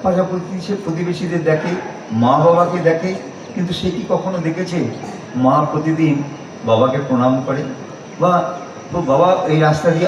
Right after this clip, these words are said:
আসতে আসতে প্রতিবেশীর সঙ্গে হাসি মুখে কথা বলে, তাদের খোঁজ খবর নেয়? যদি না দেখে থাকে, তারা কেমন করে শিখবে যে গুরুজনের সঙ্গে কেমন ব্যবহার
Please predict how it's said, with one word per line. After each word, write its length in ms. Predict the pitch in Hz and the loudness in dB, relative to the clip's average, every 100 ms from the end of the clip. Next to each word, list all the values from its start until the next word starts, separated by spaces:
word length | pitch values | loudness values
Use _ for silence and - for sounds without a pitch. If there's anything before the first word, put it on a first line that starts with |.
| - | 0
আসতে 340 | 131 - 175 | -2 0 2
আসতে 240 | 165 165 185 - | 2 2 -2 0
প্রতিবেশীর 460 | 156 160 170 180 | 2 2 2 -2
সঙ্গে 400 | - 170 165 156 - - - - - - - - - | -2 0 2 0 -2 -10 -12 -14 -14 -16 -16 -16 -4
হাসি 260 | 139 156 170 | -2 0 0
মুখে 220 | 160 165 160 | 2 0 2
কথা 240 | 160 160 | 0 2
বলে, 200 | 156 156 | 2 2
তাদের 240 | 156 147 156 - | 0 -2 -4 0
খোঁজ 140 | 131 - | 0 2
খবর 200 | 160 156 | 0 2
নেয়? 260 | 156 156 160 - - - - - - - - | 2 2 0 -4 -12 -14 -16 -16 -16 -16 0
যদি 220 | 156 160 | 4 6
না 180 | 151 143 | 6 4
দেখে 260 | 143 147 156 | 2 0 -2
থাকে, 400 | 151 147 160 139 143 - - - | -4 -4 -2 -4 -4 -10 -14 -2
তারা 140 | 127 127 | 0 2
কেমন 340 | 131 131 139 | 0 -2 -2
করে 160 | 135 127 | -6 -6
শিখবে 420 | - 127 127 131 127 - - - | -4 -4 0 0 0 -8 -14 -4
যে 60 | 123 | -2
গুরুজনের 480 | 120 127 135 131 131 | 0 0 2 2 0
সঙ্গে 240 | 127 120 123 | 0 -2 0
কেমন 220 | 120 113 | 0 2
ব্যবহার 360 | 107 117 120 | 0 0 -2